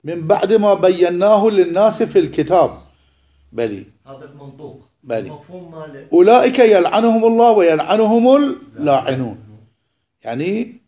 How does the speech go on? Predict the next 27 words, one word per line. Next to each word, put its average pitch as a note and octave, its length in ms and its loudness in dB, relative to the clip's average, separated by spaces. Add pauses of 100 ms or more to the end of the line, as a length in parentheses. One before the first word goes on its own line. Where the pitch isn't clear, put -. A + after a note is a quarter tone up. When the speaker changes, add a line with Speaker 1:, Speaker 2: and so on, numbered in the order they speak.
(260)
Speaker 1:
يكتمون، F#3 720 0
إن D#3 260 -2
الذين E3+ 360 2
يكتمون A3 520 0
ما G3 260 0
أنزلنا، C3 400 -2
يعني C3 240 -4
لا F#3+ 120 4
يجوز B3+ 540 2 (260)
كتمان G#3 480 -2
الحق، E3 460 -4 (480)
لا D3+ 160 0
يجوز A3+ 400 2
كتمان G3 720 -2 (280)
التكاليف G3+ 600 0
الشرعية، E3+ 720 -2 (200)
لا D3+ 100 0
بد F#3+ 240 0
من G#3 240 -2
إبرازها، D#3 800 0 (260)
لا D3+ 120 0
بد F#3 280 0
من G3+ 240 -2
إرشاد G3+ 460 2
المؤمنين G3+ 760 2 (280)
بتلك B2+ 520 -6 (1300)
الأحكام. A#2+ 420 -10